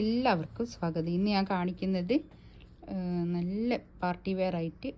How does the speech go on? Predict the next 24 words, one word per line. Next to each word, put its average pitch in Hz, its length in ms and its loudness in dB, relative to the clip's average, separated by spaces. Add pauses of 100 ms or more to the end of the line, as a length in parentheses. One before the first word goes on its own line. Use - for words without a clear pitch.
(180)
അടിപൊളിയായിട്ടുള്ള 175 960 -6
കളക്ഷൻസ് 160 460 -4
ആണ് 165 120 -2
കേട്ടോ. 165 140 -6 (140)
ഇത് 175 180 -2
കഴിഞ്ഞാൽ 175 420 2 (140)
നമുക്ക് 170 320 0 (440)
കല്യാണങ്ങളൊക്കെ 180 800 4
വരുമ്പോൾ 170 300 0
കല്യാണങ്ങൾക്കൊക്കെ 170 800 0
ഇടാൻ 170 240 0
പറ്റുന്ന 180 340 -4 (140)
നല്ലൊരു 196 680 2
കളക്ഷൻസ് 160 540 -2
ആണ്. 240 140 4 (720)
ഇതിൻ്റെ 185 340 4 (180)
എല്ലാത്തിൻ്റെയും 240 800 8
പ്രൈസ് 220 300 6 (100)
വരുന്നത് 196 440 2 (880)
മൂന്ന് 226 400 4 (380)
നാനൂറ്റി 190 640 2 (160)
എൺപതാണ് 156 500 0
കേട്ടോ. 175 180 -6 (460)
മൂവായിരത്തി 202 640 4